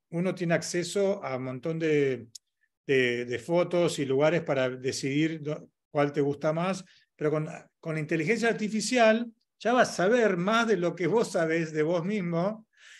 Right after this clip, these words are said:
qué lugares te gustan más, eh, los precios que querés pagar,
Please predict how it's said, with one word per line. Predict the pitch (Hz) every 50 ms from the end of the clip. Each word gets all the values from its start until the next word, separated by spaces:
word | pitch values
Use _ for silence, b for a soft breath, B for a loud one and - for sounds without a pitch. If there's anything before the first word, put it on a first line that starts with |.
| B B B _
qué | - 202
lugares | 208 202 202 214 208 202 156 165
te | 190
gustan | 180 185 - 170 202 180 185
más, | 185 190 196 190 190 185 180 165 - - - -
eh, | - 165 151 151 147
los | 147 147 -
precios | - 190 190 147 180 170
que | 151 160
querés | 156 170 165 147 156
pagar, | - 156 156 170 180 180 180 185 180 175 175 170 165